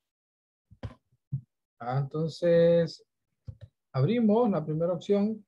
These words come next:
casi siempre es la mejor. Pegamos el link acá, le damos clic derecho pegar, y aquí está la opción, miren,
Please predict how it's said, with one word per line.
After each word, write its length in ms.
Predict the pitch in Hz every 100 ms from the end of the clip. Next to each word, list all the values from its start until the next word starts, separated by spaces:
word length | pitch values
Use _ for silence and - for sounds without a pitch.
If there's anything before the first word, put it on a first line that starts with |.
| _ _
casi 200 | - 156
siempre 320 | 156 170 170 165
es 60 |
la 80 | 160
mejor. 480 | 165 165 175 208 - _ _ _ _ _ _ -
Pegamos 400 | 139 151 180 180
el 140 | 190
link 320 | 208 214 254
acá, 360 | - 151 214 196 220
le 80 | 156
damos 320 | 151 170 147 _ _ _ _ _ _ _ _ _ -
clic 160 | 160
derecho 300 | 156 156 - -
pegar, 400 | 180 180 208 208 _ _ _ _ _ _ _ _ _ _
y 720 | 185 202 226 233 240 254 - -
aquí 180 | 151
está 240 | 151 170 165
la 60 |
opción, 320 | 160 131 143 131
miren, 280 | 160 165